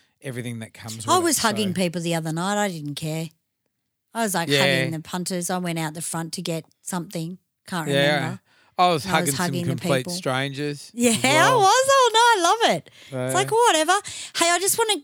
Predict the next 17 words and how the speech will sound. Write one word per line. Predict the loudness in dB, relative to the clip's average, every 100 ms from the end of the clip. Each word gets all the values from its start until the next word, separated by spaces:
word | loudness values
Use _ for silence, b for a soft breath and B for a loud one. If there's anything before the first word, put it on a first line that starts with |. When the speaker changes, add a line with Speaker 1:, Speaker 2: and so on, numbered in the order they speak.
| 0
Speaker 2:
have | 2 2
a |
quick | -2 -4 0
mention. | 2 2 2 0 2
My | 0
girl, | 0 0 0 0
Tawny, | -2 -2 0 0 0 -2 -8 -16 _ _ _ _ _ _ -12
that | -10 -6
had | -6 -2
died | 0 2 2 0
during | -2 -4 -2
Speaker 1:
Of | -2
Speaker 2:
the |
week. | 0 2
Speaker 1:
course. | 2 0 0 -2 -4 -8 -10 -12 -18 _
Speaker 2:
Tawny | -4 -2 -2
Katan. | -2 -2 0 0